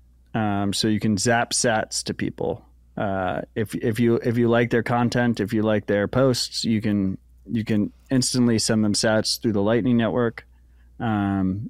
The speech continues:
and then Twitter rolls out this. They should just have integrated sats instead. But once again, I'm just glad we have Nostr as an alternative, um, because I, I'm pretty sure Twitter is dead. It's just not really priced in yet. Like, people, it'll take,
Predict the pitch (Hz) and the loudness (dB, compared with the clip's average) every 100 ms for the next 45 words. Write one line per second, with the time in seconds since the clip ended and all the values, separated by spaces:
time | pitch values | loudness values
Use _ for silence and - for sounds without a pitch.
0 | - 117 117 120 - 143 143 127 123 117 | -6 0 2 2 2 4 4 6 4 4
1 | 113 107 - 123 107 98 - - - 127 | 4 0 2 2 2 0 -4 -8 -2 -2
2 | 127 135 120 123 - 104 104 98 101 95 | 0 -2 0 0 0 0 0 0 0 0
3 | - 95 92 - 90 - 90 90 95 - | 0 0 -2 -4 -4 -2 -2 0 -2 -2
4 | _ _ _ - 139 127 120 101 95 139 | _ _ _ 0 2 2 2 0 2 2
5 | 165 151 139 131 123 120 113 113 110 117 | 2 4 6 6 4 4 2 2 0 2
6 | 107 104 101 101 98 92 117 120 120 120 | 2 2 0 0 0 0 0 0 0 -2
7 | 120 - _ _ _ _ - 104 95 92 | -4 -20 _ _ _ _ -6 -2 -2 0
8 | 90 90 110 - - - 104 107 104 107 | -2 -2 -8 -18 -16 -8 -2 0 2 2
9 | 107 107 104 120 123 143 131 - 113 - | 2 2 0 0 2 2 2 2 0 2
10 | 117 113 101 - 104 104 101 95 - 104 | 2 2 0 0 2 2 0 -4 -4 -4
11 | 101 101 95 104 92 - 95 - 92 92 | -2 0 2 0 0 -2 -2 -2 -4 -4
12 | 85 - 98 98 104 101 92 92 95 - | -4 -4 -6 -4 -6 -4 0 0 -2 -6
13 | - - _ - 135 143 160 135 | -20 -20 _ 0 2 4 4 4